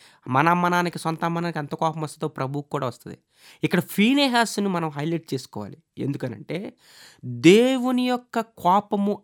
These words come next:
ఆ ఇజ్రాయేలీల క్యాంపులో వచ్చేసింది. భయంకరంగా తెగులు చేత చాలామంది చచ్చిపోతున్నారు. బైబిల్ చెప్తున్న సత్యం ఏంటంటే ఇరవై నాలుగు వేల మంది చచ్చిపోయారంట అప్పటికే. ఆ భయంకరమైన తెగులు చేత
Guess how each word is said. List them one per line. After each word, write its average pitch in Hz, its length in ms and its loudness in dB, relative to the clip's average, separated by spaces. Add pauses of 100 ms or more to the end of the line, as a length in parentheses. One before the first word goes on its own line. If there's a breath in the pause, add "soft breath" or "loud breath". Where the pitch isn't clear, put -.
ఆ 147 80 0
ఇజ్రాయేలీల 185 720 -2
క్యాంపులో 170 720 -4
వచ్చేసింది. 143 580 -4 (480)
భయంకరంగా 151 1040 -4 (420 soft breath)
తెగులు 151 280 2
చేత 180 220 -4 (180)
చాలామంది 170 360 0
చచ్చిపోతున్నారు. 131 760 -8 (320)
బైబిల్ 151 340 0
చెప్తున్న 170 360 -4
సత్యం 156 380 -6
ఏంటంటే 147 380 -8
ఇరవై 156 440 0
నాలుగు 147 420 -2
వేల 156 320 0
మంది 185 220 -4
చచ్చిపోయారంట 170 580 -4
అప్పటికే. 135 440 -6 (1040)
ఆ 123 100 4
భయంకరమైన 160 680 0
తెగులు 147 360 -2 (100)
చేత 143 240 -4